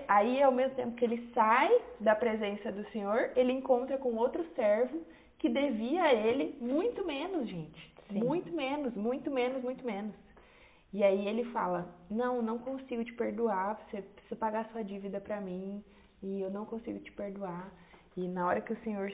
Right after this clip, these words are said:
Speaker 1: sabe daquilo, ele fala, "Cara, eu te perdoei uma dívida muito maior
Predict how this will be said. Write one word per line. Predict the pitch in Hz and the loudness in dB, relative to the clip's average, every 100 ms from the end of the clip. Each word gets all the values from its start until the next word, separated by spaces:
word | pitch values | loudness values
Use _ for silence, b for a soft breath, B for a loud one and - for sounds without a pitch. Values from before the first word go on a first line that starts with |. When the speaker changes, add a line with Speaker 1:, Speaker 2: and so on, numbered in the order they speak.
| - | -2
Speaker 1:
sabe | 180 190 | -2 0
daquilo, | 214 233 233 190 190 | -2 -4 -6 -6 -6
ele | 190 | -8
fala, | 190 170 160 | -8 -10 -10
"Cara, | 165 196 190 | -8 -6 -4
eu | 175 | -6
te | |
perdoei | - 190 180 180 | -6 -8 -4 -4
uma | 180 185 180 | -4 -6 -10
dívida | 180 185 180 180 185 | -8 -6 -6 -8 -8
muito | 185 185 196 226 - | -8 -4 -4 -6 -10
maior | 208 180 151 156 | -8 -6 -4 -6